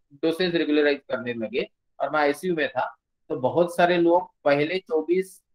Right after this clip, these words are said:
अड़तालीस घंटे तो यही देखने आते थे कि अभी चलो अगले चौबीस या अड़तालीस घंटे में यहाँ फिर से आना है, इनके साथ कहीं और जाने। तो आप समझ सकते हो कि and एएसवी देने के बाद body का reaction कुछ इस तरीके का होता है, जैसे कि अभी टाटा बाय बाय होने ही वाला है,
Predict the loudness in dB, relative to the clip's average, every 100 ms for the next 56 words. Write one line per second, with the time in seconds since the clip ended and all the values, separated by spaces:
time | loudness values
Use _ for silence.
0 | -4 0 4 4 4 -2 -4 -4 -2 -2
1 | -2 -2 -2 -2 0 2 2 2 -4 -6
2 | -10 _ _ _ 2 4 4 2 2 6
3 | 6 4 0 -2 -2 -2 0 0 0 -2
4 | -4 -6 -10 -8 -8 -6 -4 -6 -8 -8
5 | -2 -2 -2 -6 -8 -12 -10 -10 -2 0
6 | 0 -6 _ _ 2 6 4 2 -4 -6
7 | -12 _ _ _ _ _ _ _ 4 4
8 | 2 0 0 0 -4 -2 -2 -2 -4 _
9 | _ _ 2 2 0 -10 _ 2 2 2
10 | -4 -4 -2 -4 -6 -4 -4 -2 -2 -2
11 | -2 -4 -4 -6 -10 -18 -14 -8 -6 -4
12 | -2 -2 -4 -4 -4 -4 -4 -4 -2 -6
13 | -8 -4 -4 -2 -4 -2 0 0 0 -4
14 | -6 -10 -10 -10 -10 -14 -20